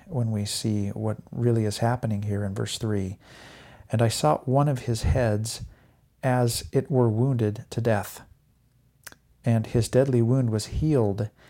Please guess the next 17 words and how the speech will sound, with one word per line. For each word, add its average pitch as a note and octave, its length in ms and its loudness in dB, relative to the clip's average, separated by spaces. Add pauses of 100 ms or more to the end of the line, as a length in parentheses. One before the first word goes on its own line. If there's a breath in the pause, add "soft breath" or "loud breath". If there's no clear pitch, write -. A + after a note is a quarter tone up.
(200 loud breath)
and A2+ 160 0 (100)
all C3 280 2
the C#3+ 120 0
world A2+ 460 0
wondered A2 420 0
after G#2+ 540 -4
the G#2+ 80 -6
beast." B2 480 -4 (460 soft breath)
So - 380 0
something B2 720 0
fantastical A#2 920 -2
is G#2 100 -4
happening G#2+ 460 -4
here. G#2 460 -2 (680 loud breath)
Uh, G#2+ 360 -2 (120)
this B2 240 -2
beast A#2 500 0